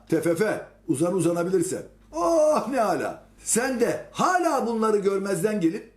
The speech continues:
içinde kalmışlıkları anlatmaya devam et Ali Koç. Bakın şimdi T F F karar almış. Riva'daki var konuşmalarını açıklıyor. Açıklasa ya penaltıda neler konuşuldu.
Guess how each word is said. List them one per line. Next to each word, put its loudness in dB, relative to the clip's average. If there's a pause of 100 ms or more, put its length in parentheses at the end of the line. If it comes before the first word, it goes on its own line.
(140)
içinde 0
kalmışlıkları -2 (480)
anlatmaya 0
devam 0
et -2
Ali -2
Koç. -14 (460)
Bakın 0
şimdi -4 (260)
T 2
F 0
F 0
karar 0
almış. -8
Riva'daki 0
var 0
konuşmalarını -2
açıklıyor. -4 (440)
Açıklasa 0
ya 0
penaltıda 0
neler 0
konuşuldu. -2